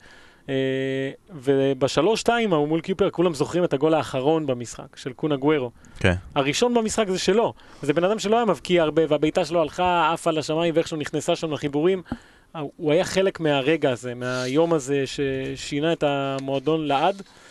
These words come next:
Speaker 1: אה, הם זוכרים לו את זה, והוא באמת, אני חושב, אולי ה-, ת-,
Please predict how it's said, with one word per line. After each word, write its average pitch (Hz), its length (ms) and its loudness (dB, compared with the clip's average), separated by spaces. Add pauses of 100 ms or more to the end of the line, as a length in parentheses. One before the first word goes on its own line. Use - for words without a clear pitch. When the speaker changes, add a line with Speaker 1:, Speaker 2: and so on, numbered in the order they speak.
(320)
Speaker 1:
אה, 135 320 -2 (140)
הם 156 140 -8
זוכרים 160 420 -2
לו 208 100 2
את 180 100 -2
זה, 226 160 0 (680)
והוא 135 760 -2
באמת, 185 440 0 (220)
אני 143 120 -4
חושב, 196 200 -2
אולי 180 320 2
ה-, 135 720 0 (440)
ת-, - 80 -10